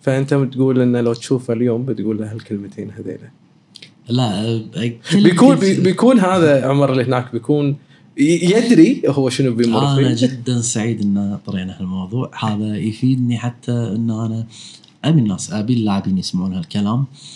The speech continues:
Speaker 2: آه، يمكن اليوم already قاعد يسمعون كل شيء، بس اليوم الكل قاعد يسمعني لأني ثاني عالم. ولأن إنجازاتي.
Speaker 1: اللي إحنا قلنا قاعد يسمعون عمر البطل، مو قاعد يسمعون
Speaker 2: أيوة.
Speaker 1: عمر الشخص.
Speaker 2: أيوة.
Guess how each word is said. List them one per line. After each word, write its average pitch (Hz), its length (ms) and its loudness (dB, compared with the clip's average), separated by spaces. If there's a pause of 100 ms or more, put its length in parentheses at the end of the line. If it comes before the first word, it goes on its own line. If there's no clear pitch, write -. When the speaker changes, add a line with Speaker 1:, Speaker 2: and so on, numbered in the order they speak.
(420)
Speaker 2:
آه، 104 680 -2
يمكن 190 300 4
اليوم 185 440 2
already 147 40 0
قاعد 139 140 -2
يسمعون 107 560 -2
كل 101 180 -2
شيء، 95 160 -2
بس 143 220 -4
اليوم 202 340 -2
الكل 185 260 -4
قاعد 143 180 -6
يسمعني 160 380 -4
لأني 139 220 -4
ثاني 131 260 0
عالم. 95 260 -4 (1300)
ولأن 117 420 0
إنجازاتي. 101 720 -4
Speaker 1:
اللي 123 100 4
إحنا 143 160 2
قلنا 139 200 2
قاعد 127 140 2
يسمعون 131 400 0
عمر 135 300 2
البطل، 131 340 0
مو 110 140 -2
قاعد 113 180 0
يسمعون 120 420 0
Speaker 2:
أيوة. 131 100 2
Speaker 1:
عمر 117 260 0
الشخص. - 420 -6
Speaker 2:
أيوة. 135 360 -4